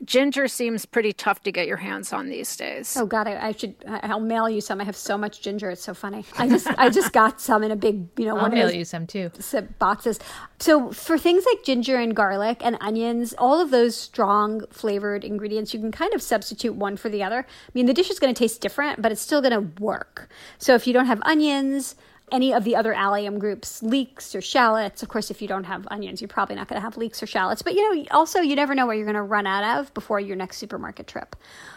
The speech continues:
Speaker 2: Um,
Speaker 3: Mm-hmm.
Speaker 2: garlic and ginger, you can kind of use interchangeably. They both are very pungent. And again, the dish will taste different, but it'll still, you know, have that, like, zippy thing that you're looking for out of those.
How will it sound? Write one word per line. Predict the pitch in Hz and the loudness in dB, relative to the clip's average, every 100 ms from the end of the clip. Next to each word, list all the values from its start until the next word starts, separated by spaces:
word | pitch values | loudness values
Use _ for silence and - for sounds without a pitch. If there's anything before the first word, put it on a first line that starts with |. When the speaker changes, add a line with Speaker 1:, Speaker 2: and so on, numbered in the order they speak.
| - | -4
Speaker 2:
Um, | - 233 226 220 214 | 4 8 8 6 4
Speaker 3:
Mm-hmm. | |
Speaker 2:
garlic | 185 240 254 254 269 | 8 8 8 6 4
and | 233 | 2
ginger, | 220 220 220 254 | 2 0 2 2
you | 254 226 | 2 0
can | - 220 | -2 -4
kind | 202 226 208 | -2 -4 -4
of | - - | -6 -6
use | 226 220 | -4 -4
interchangeably. | - 202 202 202 202 262 277 311 | -4 -6 -6 -6 -4 -4 -2 0
They | 226 | 0
both | 202 196 208 | -2 -4 -4
are | |
very | 196 190 | -6 -8
pungent. | - 220 220 285 - | -6 -4 0 0 -2
And | 240 | -2
again, | 240 277 196 | 2 4 2
the | 214 | 0
dish | 240 | 0
will | 226 | -2
taste | 220 196 - | -2 -2 2
different, | 247 202 175 - - - - _ _ | 2 0 -6 -12 -20 -20 -20 _ _
but | 247 220 | 4 6
it'll | 220 | 4
still, | 202 - - 208 196 190 247 | 2 0 2 2 2 -4 -8
you | 233 | -4
know, | 214 | -2
have | 202 214 202 | 2 2 2
that, | 196 | -2
like, | 185 190 196 | -4 -6 -6
zippy | 190 220 277 262 285 294 - | -2 0 0 -2 -2 -6 -8
thing | - 311 294 | -4 -2 0
that | - | 0
you're | 294 | -2
looking | 294 302 311 | -2 -2 2
for | 320 311 | 4 6
out | 311 | 4
of | 311 | 2
those. | 311 320 339 - | 4 4 2 -4